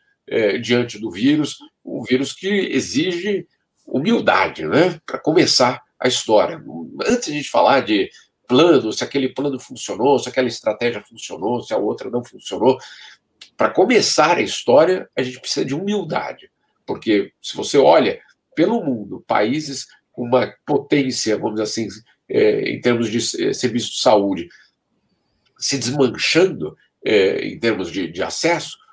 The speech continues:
você vê que, obviamente, a situação é muito mais grave do que você poderia imaginar ou do que a gente poderia imaginar lá em janeiro, et cetera. Então, antes de mais nada, humildade. E, em segundo lugar, não, não temos plano. Então, você junta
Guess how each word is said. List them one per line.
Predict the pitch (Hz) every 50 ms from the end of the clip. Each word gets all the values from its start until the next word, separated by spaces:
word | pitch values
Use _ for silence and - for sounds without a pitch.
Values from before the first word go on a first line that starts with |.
| _ _ _ -
você | - - - 127 117
vê | - 92 95 -
que, | - - 107 98 -
obviamente, | 101 107 131 143 135 135 117 104 104 92 104 113 - - _ _ _ -
a | - -
situação | - - 117 107 - - 120 113
é |
muito | 104 107 127 165 175 - 160
mais | 151 151 135 - 156
grave | - - 76 - - - - - - _ _ _ _ -
do | - 113
que | - - 92 98 101 - _ _ _
você | - - - - -
poderia | - - 98 98 95 101 101
imaginar | 104 110 110 101 113 151 165 143 120 127 127 131
ou | 135 123 113
do | 107 98
que | - 117
a | 110 101
gente | 101 104 - -
poderia | 113 110 104 107 110 113
imaginar | 113 110 101 90 90 98 101 101
lá | 95 101 113 117
em | 117 113
janeiro, | 101 113 131 127 104 95 98 95 104
et | 110 -
cetera. | - - - - - -
Então, | - - 185
antes | 185 - -
de | -
mais | - 147 135 110
nada, | 113 139 147 147 156
humildade. | 156 156 147 113 101 90 82 - - - - - - _ _
E, | - 208
em | 202
segundo | - - 208 196 196 202 220
lugar, | 202 170 - 196 226
não, | 233 214 - 185
não | 190 202 208 208
temos | - 156 151 160 180 - -
plano. | - - 196 185 117 95 80 - - _ _ _ _ - -
Então, | - - 127
você | - - - - - - - - - - 139 120
junta | 143 185 175 139 - - 104 -